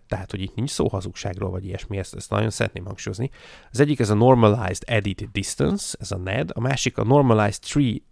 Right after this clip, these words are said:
Edit Distance. Ezek tulajdonképpen, ö, távolságmutatók, amik azt mutatják meg, hogy a, a legenerált szöveg ahhoz képest, ami eredetileg volt,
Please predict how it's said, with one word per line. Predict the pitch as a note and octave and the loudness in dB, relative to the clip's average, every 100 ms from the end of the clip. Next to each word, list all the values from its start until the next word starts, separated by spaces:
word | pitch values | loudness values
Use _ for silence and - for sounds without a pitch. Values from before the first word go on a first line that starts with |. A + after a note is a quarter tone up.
| _ _ | _ _
Edit | - G2 G2+ - | -4 -4 -4 -12
Distance. | B2 G2 - - - - - _ _ - - _ | -10 -8 -8 -10 -14 -14 -16 _ _ -20 -20 _
Ezek | - E3+ A#2+ | -4 0 0
tulajdonképpen, | - C#3 A2+ G2+ G2+ A#2+ - A2+ G2+ G2 _ _ _ - _ - | 0 2 2 0 -4 -6 0 0 0 -4 _ _ _ -20 _ -12
ö, | G#2 G2+ _ _ _ _ _ _ | -10 -10 _ _ _ _ _ _
távolságmutatók, | - F#2 G#2 G#2 - F#2+ A#2+ C#3 C3 B2 A2 - - - - | -10 -6 -4 -2 -2 0 -2 0 2 4 4 0 -20 -20 -12
amik | - G#2 G#2+ | -4 -2 0
azt | A#2+ - | -2 -2
mutatják | A2 G2+ - F#2 | -4 -4 -4 -6
meg, | - A#2+ A#2 | -2 -2 -4
hogy | - G2+ F#2+ | -8 -6 -6
a, | F2+ F#2 E2 - _ _ _ _ _ _ _ _ _ _ _ - | -6 -8 -10 -14 _ _ _ _ _ _ _ _ _ _ _ -16
a | G2+ G#2 | -10 -4
legenerált | A2+ B2 A2+ G2+ F#2 G2 G2 - _ _ _ _ _ | 0 2 0 0 -4 -6 -10 -18 _ _ _ _ _
szöveg | - - C#3+ C3+ A2+ G2+ - | -4 2 4 6 4 0 -2
ahhoz | A2+ G#2+ G2+ | -2 -2 -6
képest, | - A2+ A2 - G2+ - - | -6 -4 -2 0 -2 -4 -6
ami | - G#2 | -6 -4
eredetileg | G#2+ G#2 G2 - G2+ G2+ F#2+ | -2 -2 -4 -6 -8 -6 -4
volt, | A2 D3 F3 - - | 2 2 2 -6 -20